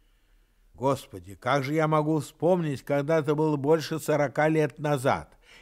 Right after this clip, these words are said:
и вы были не седой и без бороды?" "Ну вот скажите, а пригодилось это вам на войне?" "Ещё как пригодилось.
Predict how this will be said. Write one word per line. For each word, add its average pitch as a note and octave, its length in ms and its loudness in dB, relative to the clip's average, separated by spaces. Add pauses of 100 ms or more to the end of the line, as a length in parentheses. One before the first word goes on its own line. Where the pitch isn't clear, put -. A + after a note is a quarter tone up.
и C#3 140 -2
вы D#3+ 160 4
были E3+ 240 4
не E3 220 -2
седой C3+ 680 -2
и C3 120 -4
без D#3 200 0
бороды?" D3 640 2 (2000)
"Ну C#3+ 140 -6
вот F3 180 -2
скажите, D#3 760 -4 (120)
а A#2+ 180 -6
пригодилось C#3+ 920 -4
это A#2 300 -10
вам F#2+ 400 -6
на A2 140 -10
войне?" B2 580 -6 (1900)
"Ещё B2+ 460 -2
как F3+ 400 0
пригодилось. D3+ 1040 0